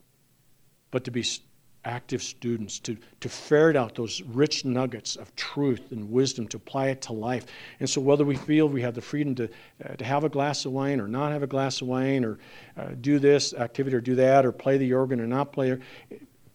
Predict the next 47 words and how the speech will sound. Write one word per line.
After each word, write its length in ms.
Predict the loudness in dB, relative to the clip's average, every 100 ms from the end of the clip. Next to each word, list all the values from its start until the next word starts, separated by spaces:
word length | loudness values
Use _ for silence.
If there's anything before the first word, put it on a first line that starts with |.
| -2
we're 180 | 2
going 180 | 4 4
to 80 | 4
do 200 | 6 6
it 80 | 6
because 180 | 0 -2
we 80 |
want 200 | -2 -2
to 60 | -2
please 300 | -2 -2 0
you. 380 | 2 2 2 -4 _ -20 _ -6
And 160 | 0 0
we're 80 |
going 100 | 2
to 80 | 2
do 140 | 4 4
it, 100 | 4
though, 80 |
with 180 | 0 0
an 100 | -2
attitude 400 | 0 -2 -2 0
that 160 | 0 0
accepts 340 | -4 -4 -4
your 80 | -4
brother 220 | -2 -2
and 80 | -2
sister 320 | -6 -6 -6
who 60 | -6
has 120 | -6
a 60 | -4
difference 340 | -6 -6 -10
of 80 | -10
opinion. 400 | -10 -4 -4 -4 -12 -20
Because 240 | -2 0 0
we've 220 | -2 2
worked 340 | 6 6 4
through 240 | -4 0 0
the 80 |
Scripture, 720 | 0 -2 -2 0 0 -2 -6
we 100 | -2
realize 460 | 0 4 4 4 2
these 280 | 2 2 0
are, 80 | -6
sometimes 500 | -8 -6 -4 -2 -4
are 60 | -4
just 340 | 0 0 0
preferences, 800 | -6 -8 -4 -4 -2 -4 0 -2